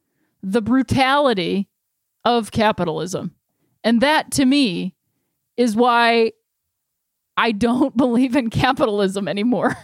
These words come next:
<laughs> Because its own essence is to make you believe as though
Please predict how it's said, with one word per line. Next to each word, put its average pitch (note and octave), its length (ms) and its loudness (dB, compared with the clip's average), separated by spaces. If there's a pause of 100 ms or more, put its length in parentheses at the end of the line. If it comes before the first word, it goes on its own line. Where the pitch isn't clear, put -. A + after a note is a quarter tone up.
(100)
<laughs> - 1200 -8
Because C#4 440 -2 (760)
its - 280 -2
own D#4 320 2
essence A3+ 720 -4 (100)
is B3 400 -4 (340)
to C4+ 180 2
make C#4 280 0
you D#4 100 2
believe B3 500 2
as G3 200 0
though G#3 400 2